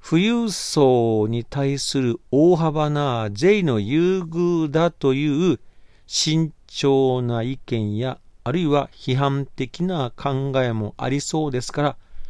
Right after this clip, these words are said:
もう少し待たなければいけませんが、それでも株式市場の活性化の議論がなされているということは、しっかりと覚えておきたいですね。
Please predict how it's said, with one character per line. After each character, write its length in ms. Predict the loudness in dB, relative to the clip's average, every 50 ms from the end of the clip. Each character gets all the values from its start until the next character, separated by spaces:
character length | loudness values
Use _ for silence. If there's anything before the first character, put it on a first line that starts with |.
| -10 -10 -2
も 360 | 2 4 4 6 6 4 2 2
う 40 |
少 300 | 0 -4 -4 0 0 0
し 720 | 0 0 -4 -4 -2 -2 -2 -2 -2 -4 -4 -4 -4 -4 -4 -2
待 200 | -2 -2 -2 -2
た 60 | -2
な 140 | -2 -2 -2
け 120 | -2 -2
れ 40 | -2
ば 60 | -2
い 60 | -2
け 80 | -2 -2
ま 100 | -4 -2
せ 160 | -2 -4 -4
ん 80 | -2 0
が、 180 | 0 0 -2 -2 -16 -20 -20 -14 -14 -12 -8
そ 120 | -2 2 2
れ 80 | 4
で 80 | 6 6
も 180 | 4 4 2 -2 -8 -20 -20 -20 -20 -20 -20 -20 -20 -20 -18 -8
株 240 | -2 0 2 2 2
式 300 | 0 0 -6 -6 -6 -6
市 280 | -6 -4 -6 -6 -6 -4
場 200 | -2 -2 -2 -2
の 180 | -4 -6 -6 -8
活 280 | -6 -4 -4 -4 -4 -4
性 580 | -10 -10 -10 -6 -2 0 2 2 2 2 0
化 260 | -2 -4 -4 -2 0
の 180 | 0 0 -2 -2
議 160 | -2 -2 0
論 360 | 2 2 2 2 0 0 0
が 180 | 2 0 0 0 -4 -20 -20 -20 -20 -20 -20 -20 -16 _
な 200 | -2 0 0 0
さ 200 | 0 0 -2 0
れ 160 | 2 2 2 2
て 200 | 0 -2 -2 0
い 20 |
る 140 | 0 0 0
と 160 | -2 -4 -2
い 120 | 0 0 0
う 80 | -2 -2
こ 160 | -2 -4 -2
と 120 | 0 2
は、 160 | 2 2 0 -2 -8 -20 -20 -20 _ -6
し 160 | -2 -2 -2
っ 220 | -2 -4 -12 -8
か 120 | -4 -2 0
り 140 | 0 -2
と 240 | 0 2 0 0 0 -2 -14 -18 -8 -2
覚 260 | -2 2 2 4 2
え 120 | 2 0 -2
て 160 | -4 -6 -6
お 100 | -6 -6
き 140 | -6 -8 -4
た 160 | -2 -2 -2
い 40 | -2
で 100 | -4 -6
す 120 | -2 0
ね。 160 | 0 0 0